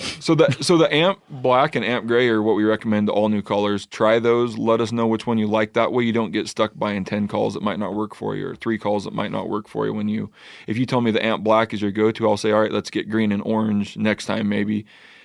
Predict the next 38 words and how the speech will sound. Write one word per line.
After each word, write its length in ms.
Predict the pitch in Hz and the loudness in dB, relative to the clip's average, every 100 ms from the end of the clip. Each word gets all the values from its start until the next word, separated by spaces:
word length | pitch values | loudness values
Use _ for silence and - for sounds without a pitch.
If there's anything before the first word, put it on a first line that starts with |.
| - | -2
Or 140 | 123 | 2
if 80 | 117 | 2
the 80 | 107 | 2
black 300 | 107 113 120 | 2 2 2
is 100 | 113 | 2
all 140 | 110 | 4
you 100 | 113 | 4
need, 260 | 107 120 123 | 2 0 0
that, 140 | 170 | -2
that's 200 | - 220 | 0 0
the 80 | 165 | 4
other 100 | 170 | 4
thing 160 | 139 123 | 4 2
we 120 | 107 | 0
get. 220 | 110 110 - | 0 -4 -2
"Hey, 160 | 185 | 0
man, 160 | 180 175 | 2 2
I 60 | 147 | 2
really 240 | 165 175 | 2 2
love 200 | 160 170 | 2 0
your 100 | 139 | -2
gray 180 | 120 151 | 0 0
call. 340 | 143 131 123 - - - | 2 2 2 -2 -20 -14
What 160 | - 139 | 0 4
other 200 | 165 151 | 6 4
one 180 | 139 135 | 2 0
should 140 | 139 | 0
I 20 | 123 | 0
try?" 240 | - 123 | 2 2
I'm 80 | 117 | 4
like, 180 | 117 110 | 0 0
"More 300 | 110 110 110 | -2 0 0
gray 240 | 107 127 | 2 0
calls." 400 | 135 110 107 - _ _ _ - | 2 -2 -2 -8 _ _ _ -2
It's 160 | 139 143 | 2 4
like, 200 | 147 151 | 4 6
there, 100 | 175 | 4
you 240 | 170 165 | 4 2